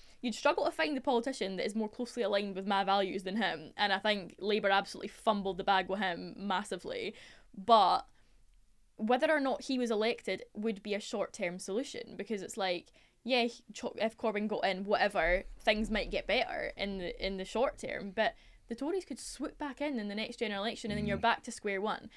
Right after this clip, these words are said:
Speaker 1: And it's gonna be like that, and it's gonna continue to be like that until Scotland is independent, because
Speaker 2: Mm.
Speaker 1: right now, Scotland does not decide what it gets. We could all go to the polls tomorrow and all vote Labour.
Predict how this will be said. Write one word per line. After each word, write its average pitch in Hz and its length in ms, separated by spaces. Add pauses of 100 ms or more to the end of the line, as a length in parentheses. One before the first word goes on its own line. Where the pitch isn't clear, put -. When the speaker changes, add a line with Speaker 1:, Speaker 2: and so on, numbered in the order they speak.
(160)
Speaker 1:
And 226 120
it's 220 100
gonna 269 220
be 254 220
like 226 200
that, 175 80
and 151 80
it's 180 80
gonna 190 120
continue 240 420
to 214 80
be 185 140
like 180 160
that 185 240
until 196 280
Scotland 180 320
is 180 80
independent, 180 600
because 185 340
Speaker 2:
Mm. - 40 (460)
Speaker 1:
right 247 220
now, 220 160
Scotland - 420
does 202 160
not 214 180
decide 196 420
what 190 120
it - 80
gets. - 360
We 220 140
could 226 160
all 226 280
go 240 120
to 226 100
the 208 60
polls 220 220
tomorrow 208 340
and 190 160
all 214 200
vote 202 220
Labour. 196 360